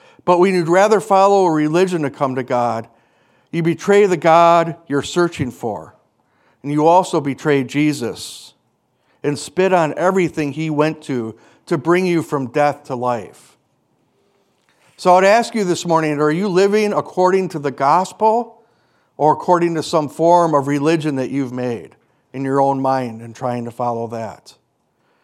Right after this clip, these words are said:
The next way Jesus is betrayed is seen in Pilate, who represents the world's system and its temptations to us.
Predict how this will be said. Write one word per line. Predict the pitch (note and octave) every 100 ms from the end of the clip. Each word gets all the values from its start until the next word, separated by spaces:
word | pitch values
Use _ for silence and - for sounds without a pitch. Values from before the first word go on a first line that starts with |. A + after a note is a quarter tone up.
| _ _ _ _ _ _ _ _ _ _ -
The |
next | F#3+ A3+ A3+
way | A3 G3
Jesus | F#3 G3+ G#3 G3 F#3+ E3+
is | F3
betrayed | C3 E3+ - F#3 F#3
is | F3
seen | F3+ G3
in | F3+
Pilate, | D3+ - F#3+ F#3+ C#3 G#2+ - - _ _ _ _ _
who | F#3 F3+
represents | G3+ G#3 F#3 F#3+ F#3+ -
the | D#3
world's | D#3+ F#3 F3+ D#3 - - _ _ _
system | - A3+ A3 - F3 D3
and | C#3
its | C3 -
temptations | E3+ C#3+ F3 F3+ F3+ C3+ A#2
to | - B2
us. | G2+ - - -